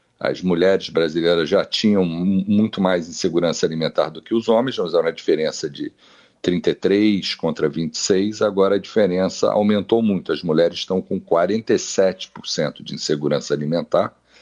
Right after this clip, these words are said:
quer dizer, em algum momento não tiveram condição de alimentar a si e ao seu,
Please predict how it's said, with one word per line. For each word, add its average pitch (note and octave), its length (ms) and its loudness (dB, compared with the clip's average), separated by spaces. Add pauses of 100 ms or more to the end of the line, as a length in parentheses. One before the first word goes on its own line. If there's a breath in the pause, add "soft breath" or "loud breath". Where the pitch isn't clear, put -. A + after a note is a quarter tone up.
(220 soft breath)
quer - 60 -10
dizer, - 140 -4
em D#2 40 2
algum D#2+ 300 2
momento F#2 720 0
não E2+ 160 -2
tiveram D#2+ 560 2
condição D#2 580 -4
de D2 120 0
alimentar D2+ 420 0
a C2 60 0
si E2+ 300 -4
e E2 60 2
ao D2 80 0
seu, E2 280 -2